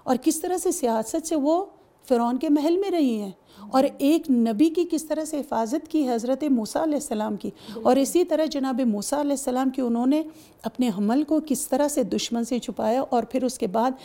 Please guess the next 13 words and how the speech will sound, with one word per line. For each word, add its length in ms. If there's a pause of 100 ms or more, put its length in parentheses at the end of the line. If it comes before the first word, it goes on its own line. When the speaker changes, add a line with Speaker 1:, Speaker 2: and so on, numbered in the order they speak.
(220)
Speaker 1:
جناب 340
موسیٰ 440
کی 80
بہن 300 (920)
وہ 260
کس 220
طرح 180
سے 260
اپنے 260 (200)
اس 160
صندوق 580
کے 100
ساتھ 400